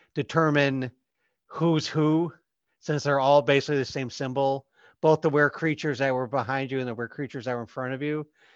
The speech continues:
You know, if I had the ability to, like, make a were tiger and a were rat and a were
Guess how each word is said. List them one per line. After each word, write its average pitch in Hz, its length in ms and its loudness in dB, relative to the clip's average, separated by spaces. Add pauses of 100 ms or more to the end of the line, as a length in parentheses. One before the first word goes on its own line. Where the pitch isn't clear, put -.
(360)
You 147 140 -2
know, 135 160 0
if 147 180 -2
I 175 140 8
had 170 200 6
the 156 100 4
ability 147 440 4
to, 139 80 2
like, 127 280 0
make 127 280 -4
a 120 80 -6
were 113 260 -4
tiger 160 720 0
and 135 100 -4
a 113 40 -6
were 104 300 -8
rat 156 480 2
and 127 100 -14
a 113 40 -12
were 104 280 -12